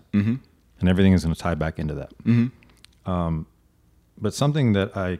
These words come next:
Speaker 2: kinda, I'd like, I, I, I'd like you to know this, is that I've never really, you know, I don't know if it was the way I was raised, like, I wasn't brought to church, I wasn't,
Speaker 1: Mm-hmm.
Speaker 2: like, I had no formal training,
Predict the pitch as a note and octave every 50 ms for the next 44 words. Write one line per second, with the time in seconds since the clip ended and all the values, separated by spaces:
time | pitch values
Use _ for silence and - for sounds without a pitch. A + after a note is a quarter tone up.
0 | - - - G2 G2 F#2 F2 E2+ - - - - - _ _ _ _ _ _ _
1 | A2+ G#2+ A#2 C3 D3 - - B2+ B2 - C3+ B2+ B2 A#2+ - - _ - C3 C#3
2 | B2+ A2+ G2+ B2+ C3 B2 - A#2 G#2+ G2 F#2 - - - - G2+ F2+ F2 E2+ D#2
3 | D#2 D2 - - - - _ _ _ _ _ _ _ _ _ _ _ _ _ _
4 | _ _ _ _ _ _ _ A2 G#2+ G2 F2+ E2 F2+ F2+ F2 F2 - - _ G2+
5 | A2+ B2+ A#2 B2 A#2+ A2+ A2 A2 G2+ G2 G2 F#2+ F#2 F2+ F2+ E2+ D#2+ C#2+ - -
6 | - - _ _ _ _ _ _ _ _ _ _ _ _ _ _ _ _ _ _
7 | _ _ _ _ - - A2 F#2+ F#2 F2+ E2 D#2+ D2+ - - - - - - -
8 | - - - - _ _ _ _ G#2 G2 F#2+ F2 - G2 E2 E2+ F#2 F#2+ F2+ F2
9 | E2+ D#2+ D2+ D#2+ F#2 F#2+ G2+ G2 F#2+ F#2 E2+ - - E2+ E2 - F2 - _ _
10 | _ - _ _ - _ _ _ _ _ _ _ - F2+ F2 E2+ F#2 E2+ F2+ E2+
11 | - - D#2 - - - F#2+ F2 E2+ E2+ E2 - - D#2+ D#2 E2+ A2 A#2+ C3 -
12 | - - F#2 F2 D#2+ - - - A2 F2 E2 E2+ - - F2+ F2+ F2+ F2+ E2 -
13 | _ _ - - - - - F#2+ F2+ F2 F2 E2+ E2 - - - G2 F#2 F#2+ F#2+
14 | F#2 F2+ F2+ F2 D#2+